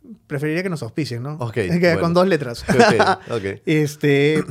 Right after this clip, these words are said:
Speaker 1: y no, súper buena experiencia, ¿no? Pero lo bueno es que era una compañía multinacional, entonces tenía gente en Argentina, tenía gente en Colombia, y luego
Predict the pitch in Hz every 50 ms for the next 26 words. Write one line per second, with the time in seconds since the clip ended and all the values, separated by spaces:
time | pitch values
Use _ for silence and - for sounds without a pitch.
0 | 123 104 - _ _ _ _ _ _ 220 180 180 175 196 220 226 220 202 - 233
1 | 214 254 254 254 262 247 233 - 202 208 226 202 165 - 139 131 135 165 202 202
2 | - - 151 147 151 160 165 170 175 190 202 220 214 - 202 196 202 214 220 202
3 | 180 - 156 147 156 170 180 180 180 180 180 147 160 151 151 - - 156 135 135
4 | 139 143 156 147 135 131 135 135 - - 139 143 - _ _ - - - - _
5 | _ _ 156 147 151 160 160 147 - 165 147 139 151 139 135 - - 156 147 190
6 | 185 180 170 165 151 151 151 147 143 131 127 - - 135 123 127 - 131 127 123
7 | 123 120 123 127 131 139 - - - 123 120 - 127 139 151 165 165 156 147 143
8 | 147 147 147 147 _ _ _ _ _ _ _ _ _ _ - 156 143 147 151 147
9 | 147 147 143 143 156 175 190 202 220 226 226 226 -